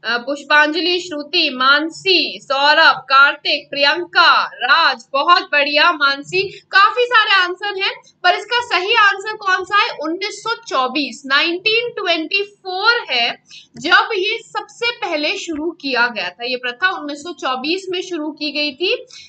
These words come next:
जब एक अलग से रेल बजट आने लगा। और, अ, ये, अ, किसने शुरू करी थी? Ackworth Committee थी, Ackworth कमेटी थी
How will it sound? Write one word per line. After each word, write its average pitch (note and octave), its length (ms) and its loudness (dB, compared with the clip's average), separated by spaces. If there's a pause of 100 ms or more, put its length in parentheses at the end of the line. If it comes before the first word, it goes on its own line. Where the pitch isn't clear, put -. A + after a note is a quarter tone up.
(140)
जब D4+ 140 2
एक A4 120 0
अलग F#4+ 360 0
से G#4+ 220 -6
रेल C#4 280 0
बजट A#3 340 -6
आने G3+ 220 -6
लगा। G#3+ 520 -2 (380)
और, D4 400 4 (400)
अ, B3 380 4 (260)
ये, F#4+ 460 2
अ, A#3 300 0 (120)
किसने G4 360 -4
शुरू A4 240 -4
करी G4 220 0
थी? B4 360 -2
Ackworth G#4 680 -2 (100)
Committee A3 420 -6
थी, - 320 -20 (1500)
Ackworth E4+ 1120 2 (460)
कमेटी C#4+ 540 0
थी G4+ 360 -4